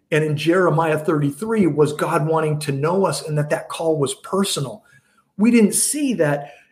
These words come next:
when we enter in the narrow gate of Jesus's death,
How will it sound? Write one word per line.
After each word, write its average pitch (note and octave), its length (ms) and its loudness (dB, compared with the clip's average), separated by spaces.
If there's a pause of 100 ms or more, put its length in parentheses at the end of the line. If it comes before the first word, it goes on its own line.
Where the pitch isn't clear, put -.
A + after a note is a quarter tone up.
(240)
when G3+ 380 0
we F#3+ 220 -2
enter A3 240 4
in F#3 120 2
the F3 60 -2
narrow G3+ 240 2
gate E3+ 220 0
of D3 80 -2
Jesus's D#3 520 -8
death, F#3 420 0